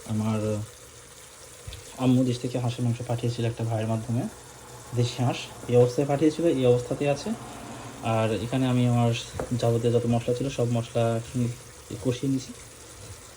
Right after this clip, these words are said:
আহ, এখানে কোনো পেস্ট জাতীয় কোনো মশলা আমি ইউজ করি নাই,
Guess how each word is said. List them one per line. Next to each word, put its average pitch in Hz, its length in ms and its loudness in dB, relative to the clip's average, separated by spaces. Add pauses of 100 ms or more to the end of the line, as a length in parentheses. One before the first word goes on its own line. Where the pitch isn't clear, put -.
(140)
আহ, 113 180 0
এখানে 127 180 2
কোনো 127 260 0
পেস্ট 139 280 4
জাতীয় 127 260 0
কোনো 123 360 2 (380)
মশলা 117 280 -2
আমি 117 100 2
ইউজ 120 200 0
করি 117 120 2
নাই, 117 140 2